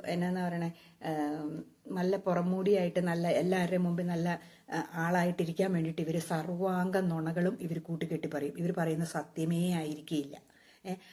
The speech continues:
അപ്പം നമ്മൾ വിചാരിക്കുക, ഇങ്ങനെയുള്ളവരുടെ അടുത്ത് നമ്മൾ ഒരു അവ-, അകലം പാലിക്കുക, ഇവരുമായിട്ടുള്ള കണക്ഷനുകളെല്ലാം കട്ട് ചെയ്ത് കളഞ്ഞേക്കുക. ഇവര് നമ്മുടെ വീട്ടിലുള്ളവരാണെങ്കിലും അല്ലാത്തവരാണെങ്കിലും നമ്മുടെ ബന്ധുക്കളാണെങ്കിലും സുഹൃത്തുക്കളാണെങ്കിലും ആ ബന്ധം എന്ന്, എന്ന് പറയുന്നത്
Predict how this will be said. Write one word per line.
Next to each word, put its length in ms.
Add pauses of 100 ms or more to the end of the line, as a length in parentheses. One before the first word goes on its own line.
(140)
അപ്പം 260
നമ്മൾ 240
വിചാരിക്കുക, 680
ഇങ്ങനെയുള്ളവരുടെ 840
അടുത്ത് 400
നമ്മൾ 240
ഒരു 160
അവ-, 380
അകലം 360
പാലിക്കുക, 540 (320)
ഇവരുമായിട്ടുള്ള 680 (100)
കണക്ഷനുകളെല്ലാം 1120
കട്ട് 200
ചെയ്ത് 200
കളഞ്ഞേക്കുക. 540 (320)
ഇവര് 360 (260)
നമ്മുടെ 360
വീട്ടിലുള്ളവരാണെങ്കിലും 1040
അല്ലാത്തവരാണെങ്കിലും 800
നമ്മുടെ 200
ബന്ധുക്കളാണെങ്കിലും 800
സുഹൃത്തുക്കളാണെങ്കിലും 720 (320)
ആ 140
ബന്ധം 440 (120)
എന്ന്, 180
എന്ന് 260
പറയുന്നത് 420